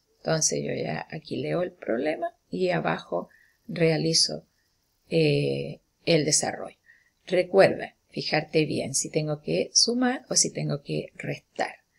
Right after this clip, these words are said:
¿Ves? Hemos llegado al final de la guía. Sé que se te va a hacer muy fácil porque has estudiado, has prestado atención y, y tienes el apoyo fundamental que son tus padres.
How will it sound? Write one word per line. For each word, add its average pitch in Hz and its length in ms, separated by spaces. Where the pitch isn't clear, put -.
¿Ves? 220 420
Hemos 175 260
llegado 151 380
al 147 100
final 143 360
de 143 120
la 139 120
guía. 254 460
Sé 214 400
que 190 120
se 165 160
te 151 460
va - 60
a - 40
hacer 151 260
muy 202 240
fácil 277 680
porque - 840
has 156 200
estudiado, 226 760
has 170 100
prestado 160 440
atención 226 680
y, 247 600
y 160 360
tienes 165 320
el 165 100
apoyo 156 580
fundamental 160 960
que 160 120
son 151 280
tus 151 140
padres. - 480